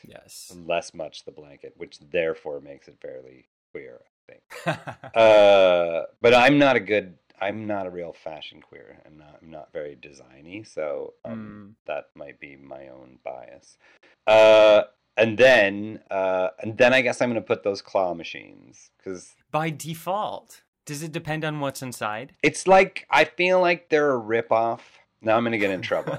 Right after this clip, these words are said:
Speaker 1: <laughs>
Speaker 2: 'cause I feel like those are a ripoff, and the queer people know that. 'Cause you don't ever, the claw doesn't have enough grip to get that prize, and I feel like you have to be straight to keep falling for that.
Speaker 1: <laughs> Okay. But isn't,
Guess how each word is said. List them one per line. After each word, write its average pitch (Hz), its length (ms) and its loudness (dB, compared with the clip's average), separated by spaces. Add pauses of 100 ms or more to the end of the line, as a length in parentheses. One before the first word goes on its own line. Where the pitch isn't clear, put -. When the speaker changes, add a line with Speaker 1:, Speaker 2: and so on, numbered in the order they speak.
(120)
Speaker 1:
<laughs> - 260 -14
Speaker 2:
'cause 104 140 -8
I 117 100 2
feel 131 180 2
like 127 220 2
those 113 260 0
are 104 220 2
a 98 80 -4
ripoff, 104 480 -2 (140)
and 95 400 -12
the 98 100 -8
queer 95 360 -8
people 78 340 -16
know 76 400 -12
that. 52 260 -18 (480)
'Cause 98 140 -12
you 98 100 -10
don't 95 300 -2
ever, 82 420 -8
the - 80 -10
claw 101 440 -2 (180)
doesn't 85 320 -20 (100)
have 78 260 -12
enough 73 360 -20 (160)
grip 76 320 -14
to - 100 -20
get - 360 -14
that 71 260 -10
prize, 55 580 -12
and 82 140 -18
I 78 80 -14
feel 85 200 -10
like 76 220 -14
you 76 60 -14
have 71 140 -14
to - 60 -20
be 71 120 -20
straight - 380 -16
to - 100 -20 (360)
keep - 240 -20
falling - 200 -16
for - 260 -18 (220)
that. - 180 -16
Speaker 1:
<laughs> - 160 -20
Okay. - 320 -20 (440)
But 185 120 -10
isn't, 214 400 -10